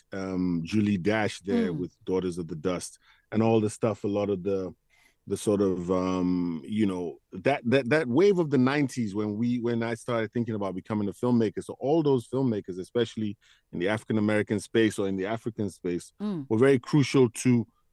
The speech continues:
Speaker 1: firstly, permission that you can tell your own sto-, you know what I mean? Like, you just know you can tell your own story. So,
Speaker 2: Mm.
Speaker 1: um, you know, when, when I watch you do The Right Thing, I was like, "Oh, th-, I wanna make films like this." Or you watch Ju-,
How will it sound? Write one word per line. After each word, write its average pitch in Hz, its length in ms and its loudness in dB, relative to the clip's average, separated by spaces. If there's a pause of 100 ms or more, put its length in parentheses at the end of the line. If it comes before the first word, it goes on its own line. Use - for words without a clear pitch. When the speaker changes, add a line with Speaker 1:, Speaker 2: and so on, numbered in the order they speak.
(240)
Speaker 1:
firstly, 151 460 0
permission 143 540 0
that 127 180 -2
you 120 80 -6
can 113 180 -4
tell 127 240 -2
your 113 180 2
own 113 220 -4
sto-, - 320 -12
you 127 100 0
know 135 120 4
what 131 40 4
I 127 60 4
mean? 123 160 4
Like, 98 220 -2
you 101 80 -8
just 117 160 -4
know 120 140 2
you 104 120 -2
can 104 140 -6
tell 107 200 -4
your 101 160 -4
own 104 160 -2
story. 127 460 2
So, 143 320 -2
Speaker 2:
Mm. 131 160 -10 (240)
Speaker 1:
um, 98 460 -2
you 113 120 0
know, 104 100 2
when, 104 180 0
when 104 180 -4
I 98 60 0
watch 113 260 2
you 113 80 -12
do 123 140 4
The 110 100 4
Right 117 300 2
Thing, 110 180 0
I 104 80 -2
was 98 120 -6
like, 95 240 -8
"Oh, 120 260 2 (400)
th-, 87 200 -14
I 98 120 -6
wanna 123 220 2
make 110 240 4
films 95 300 -2
like 90 240 -6
this." 104 380 0
Or 92 280 -6 (240)
you 107 100 -2
watch 113 260 2
Ju-, - 200 -20